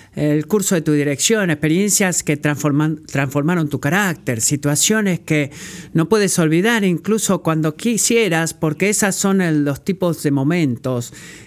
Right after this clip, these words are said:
eh, que alteran la vida de algunas personas, de la gente, a momentos definitivos". Estaba pensando en mis propios momentos y recuerdo haber escuchado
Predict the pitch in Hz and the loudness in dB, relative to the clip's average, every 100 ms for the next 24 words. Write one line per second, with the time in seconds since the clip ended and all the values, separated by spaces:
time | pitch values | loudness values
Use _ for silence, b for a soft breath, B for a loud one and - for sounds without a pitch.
0 | B 185 143 135 135 135 131 151 - 165 | B -8 -4 -2 0 -2 -4 -6 -2 -2
1 | - 214 208 175 151 190 175 151 143 151 | 0 0 0 0 0 0 0 0 0 0
2 | 165 151 151 - 277 220 156 143 151 - | 0 0 -2 0 0 2 2 2 0 0
3 | 262 180 135 143 175 202 185 147 139 135 | 0 0 2 2 2 0 0 0 0 0
4 | 127 214 202 123 110 - B B B B | -2 -2 0 0 -4 -8 B B B B
5 | B B B 156 208 208 196 180 170 208 | B B B -4 0 0 0 0 2 2
6 | 202 180 160 151 147 139 147 143 196 196 | 2 2 2 2 2 2 0 0 0 0
7 | 180 160 156 214 180 143 127 143 139 139 | 0 2 2 2 0 0 -2 -2 -2 -2
8 | 175 170 156 156 151 127 - 160 139 117 | -2 0 0 -2 -4 -6 -2 -2 -2 -4